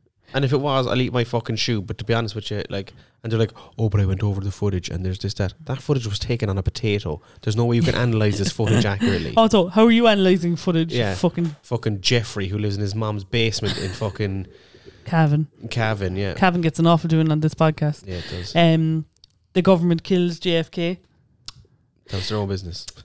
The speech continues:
Speaker 2: I feel like there is actually a lot of arguments to be made for that one. I've actually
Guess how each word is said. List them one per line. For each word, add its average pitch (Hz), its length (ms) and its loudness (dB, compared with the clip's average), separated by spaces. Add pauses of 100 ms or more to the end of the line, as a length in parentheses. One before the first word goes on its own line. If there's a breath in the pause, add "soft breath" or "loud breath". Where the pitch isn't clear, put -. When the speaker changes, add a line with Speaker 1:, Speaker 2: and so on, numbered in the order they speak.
(100)
Speaker 2:
I 202 100 6
feel 247 240 6
like 247 320 4 (240)
there 208 160 6
is 196 80 6
actually 214 320 4
a 196 60 8
lot 202 180 8
of 190 80 4
arguments 180 600 4
to 175 100 -2
be 180 100 6
made 175 260 6
for 165 300 4
that 165 220 2
one. 185 260 2
I've 175 160 2
actually 190 340 4